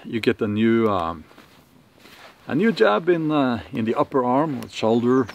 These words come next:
every fall. I don't know. Is that, is that how, is that a good life? Is it? I, I'm just asking.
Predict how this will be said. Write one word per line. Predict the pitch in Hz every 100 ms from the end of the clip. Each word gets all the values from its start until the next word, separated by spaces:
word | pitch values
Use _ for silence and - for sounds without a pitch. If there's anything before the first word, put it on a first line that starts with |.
| - _ _ _ -
every | - 110 104 98
fall. | 95 - 120 139 - _ - -
I | 135
don't | 123 131
know. | 131 139 _ _ _ - _ - - - _ _ _ _ _ - - -
Is | 120
that, | - 180 170 - - - - _ - _ _
is | 233 -
that | 180 170
how, | - - 165 180 -
is | -
that | - 180
a | 196
good | 196 208
life? | 202 233 262 - - _ _ _ _ _ _ _ _ - _ _ _ _ _ _ _ _
Is | 156
it? | - 226 _ _ _ _ _ _ _ _ _ _ _
I, | 143
I'm | - 220
just | 208 - -
asking. | 196 - - 110